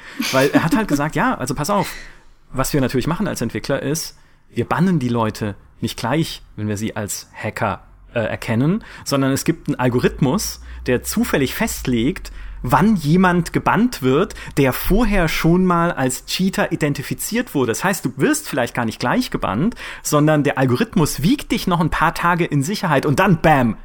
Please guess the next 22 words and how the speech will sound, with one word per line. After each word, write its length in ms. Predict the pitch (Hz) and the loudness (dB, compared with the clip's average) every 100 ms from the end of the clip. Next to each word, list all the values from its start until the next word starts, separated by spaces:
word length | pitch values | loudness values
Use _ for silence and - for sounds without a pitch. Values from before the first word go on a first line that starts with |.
| - - - _ - | -20 -20 -20 _ -4
bist 180 | 135 - | -2 0
du 120 | 113 | 0
weg. 260 | 98 - - - _ _ _ | -2 -4 -20 -20 _ _ _
Um 180 | - 147 | 4 4
halt 220 | 143 147 | 4 2
die 80 | 151 | 2
Leute 300 | 135 156 180 | 2 2 2
immer 320 | 180 208 247 | 2 4 2
in 140 | 190 160 | 2 2
so 100 | 160 | 2
einem, 320 | 160 156 156 - - - | 2 2 0 -6 -16 -6
in 100 | 139 | 0
so 80 | 147 | 2
einem 160 | 135 | 2
Unsicherheitsgefühl 1300 | - 233 247 175 143 123 123 - - 135 123 - 143 135 | 4 4 2 0 0 2 0 -2 -2 0 0 0 0 2
zu 120 | 147 | 2
machen 300 | 135 160 151 | 2 4 4
und 120 | - | 6
immer 180 | 190 214 | 4 4
paranoid 680 | - 180 170 165 185 311 - | 2 4 6 6 4 0 0
zu 160 | 185 | 2
machen, 400 | 131 123 175 233 | 2 4 2 2